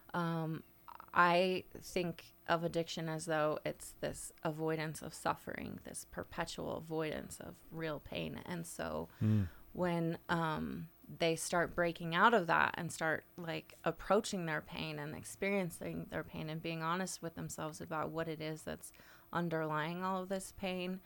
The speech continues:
Speaker 1: there's this really empowering thing that happens where they're like, "Wow, I, I actually can handle this without drugs or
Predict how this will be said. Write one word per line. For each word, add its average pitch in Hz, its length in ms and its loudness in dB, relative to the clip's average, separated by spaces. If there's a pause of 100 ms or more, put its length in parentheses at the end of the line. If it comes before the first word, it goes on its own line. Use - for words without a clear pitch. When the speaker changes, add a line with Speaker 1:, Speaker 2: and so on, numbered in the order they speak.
(460)
Speaker 1:
there's 170 260 4
this - 240 -4
really 196 300 4
empowering 160 840 0
thing 160 380 -4
that - 120 -6
happens 160 580 -4
where 160 120 -6
they're 151 220 -6
like, - 280 -6
"Wow, 147 260 -2
I, 156 200 -2 (280)
I 170 100 -2
actually 160 400 -6
can 165 280 -8
handle 156 360 -4
this 147 320 -4
without - 480 -2
drugs - 320 -8
or - 120 -6